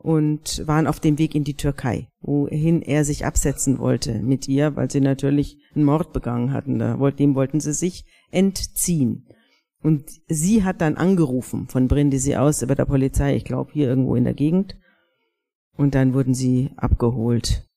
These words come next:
und eingesperrt. Und ich war dann in der Hauptverhandlung.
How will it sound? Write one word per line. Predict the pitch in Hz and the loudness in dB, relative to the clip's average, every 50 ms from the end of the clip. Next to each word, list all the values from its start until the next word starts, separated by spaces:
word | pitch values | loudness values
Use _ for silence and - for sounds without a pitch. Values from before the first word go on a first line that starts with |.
| _ _ | _ _
und | - - 135 135 - - - | -2 -2 0 0 -2 -2 0
eingesperrt. | 139 147 143 131 131 131 139 120 - - - - 131 131 143 170 196 - - - - - - - _ - | 2 2 2 2 2 2 0 0 -2 -6 0 2 2 4 4 2 0 -2 -6 -10 -10 -14 -20 -20 _ 0
Und | 175 170 165 - | 2 2 2 2
ich | 175 170 - | -2 0 2
war | 190 185 180 | 2 4 4
dann | 175 175 175 175 175 175 175 - - - - - _ | 4 4 2 2 2 0 -2 -4 -10 -20 -20 -20 _
in | - 170 170 | 0 2 2
der | 170 156 151 | 4 4 4
Hauptverhandlung. | 165 175 - - - 147 135 131 131 131 143 160 185 240 277 277 - | 4 2 2 0 0 0 2 2 2 2 2 2 2 2 2 0 -2